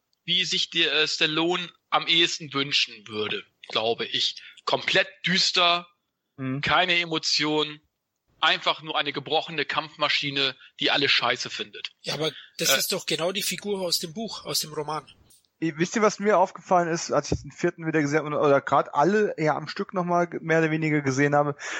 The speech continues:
Speaker 2: Mir kommt's ein Stück weit so vor, als ob, ähm, Stallone mit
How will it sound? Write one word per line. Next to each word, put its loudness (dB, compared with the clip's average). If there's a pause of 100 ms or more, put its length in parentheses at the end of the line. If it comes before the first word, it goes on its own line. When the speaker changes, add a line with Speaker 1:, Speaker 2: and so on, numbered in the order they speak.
(120)
Speaker 2:
Mir 4
kommt's 0
ein -6
Stück -2
weit 4
so -2
vor, 4
als 2
ob, 2 (420)
ähm, 4
Stallone 2
mit -2